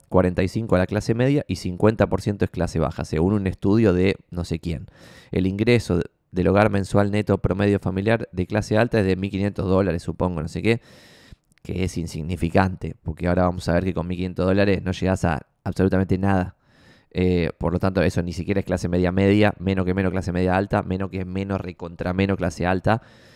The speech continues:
Eh, pero Argentina tiene todos números totalmente desequilibrados del cerebro, porque como gran parte de la economía está en grone, no se sabe nada de lo, lo que pasa en Argentina. Entonces, bueno, vamos a cerrar esto de la pirámide social. Quería contar esto como, por, como que si ustedes ven este, este grafiquito de acá,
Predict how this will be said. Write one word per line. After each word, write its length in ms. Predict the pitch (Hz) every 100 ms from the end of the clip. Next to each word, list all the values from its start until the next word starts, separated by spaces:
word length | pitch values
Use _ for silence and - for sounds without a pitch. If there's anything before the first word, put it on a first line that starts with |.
| _ _
Eh, 380 | - 90 87 85
pero 100 | 76
Argentina 380 | 85 - 85 98
tiene 160 | 87 92
todos 180 | 87 87
números 300 | 92 92 -
totalmente 560 | 85 90 90 85 85
desequilibrados 720 | 80 85 82 87 85 85 90 90
del 80 |
cerebro, 640 | 90 87 92 92 95 95 _ _
porque 240 | - 82 82
como 200 | 85 85
gran 180 | 90 90
parte 180 | 92
de 60 | 92
la 60 | 92
economía 260 | 92 92
está 160 | 95 92
en 60 |
grone, 380 | 92 95 104 117 - _ -
no 120 | -
se 140 | 87 85
sabe 300 | 90 90 87
nada 320 | 90 92 87
de 160 | 80 78
lo, 320 | 76 78 - -
lo 140 | 78
que 100 | 85
pasa 300 | - 80 85
en 60 | 80
Argentina. 520 | 76 73 73 69 - _ - - - - _
Entonces, 280 | 127 - 131
bueno, 180 | 101 120
vamos 140 | 131
a 20 |
cerrar 240 | 120 110 120
esto 160 | 120
de 40 | 110
la 80 | 104
pirámide 260 | 110 110
social. 400 | 110 123 147 143 - _
Quería 240 | 98 107
contar 260 | 113 107 120
esto 160 | 135 110
como, 180 | 95
por, 160 | 85 -
como 200 | - 87
que 140 | - -
si 80 |
ustedes 200 | 90 131
ven 160 | 120 120
este, 320 | 117 - 110
este 180 | 107 101
grafiquito 440 | 95 98 104 110 110
de 60 |
acá, 380 | 113 127 113 -